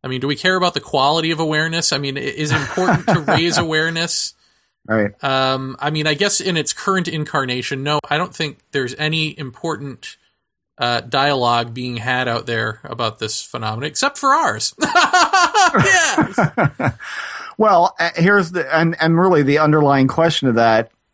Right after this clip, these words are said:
Speaker 2: uh, number seven is, uh, you know, is what you're getting out of it worth the stress price tag that comes with it? Or do you not feel the stress?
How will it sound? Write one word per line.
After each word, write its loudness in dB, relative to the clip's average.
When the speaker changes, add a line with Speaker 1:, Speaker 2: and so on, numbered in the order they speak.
Speaker 2:
uh, 2
number 2
seven 4
is, 2
uh, 4
you 4
know, 4
is 4
what 4
you're 6
getting 6
out 4
of 4
it 2
worth 2
the 0
stress 0
price 2
tag 2
that -2
comes 0
with -2
it? -8
Or 4
do 6
you 6
not 2
feel 2
the 2
stress? 0